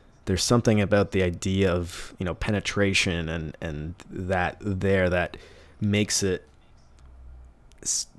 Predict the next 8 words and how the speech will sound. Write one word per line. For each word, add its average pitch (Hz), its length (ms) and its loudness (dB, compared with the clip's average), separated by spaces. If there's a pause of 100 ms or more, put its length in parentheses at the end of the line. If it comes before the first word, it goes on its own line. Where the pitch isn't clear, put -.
(440)
particularly 123 680 4
captivating. 95 880 0 (1200)
And, 98 440 -2
uh, 90 340 0 (320)
I 104 60 -4
just - 220 0
feel 143 140 6
like 107 340 4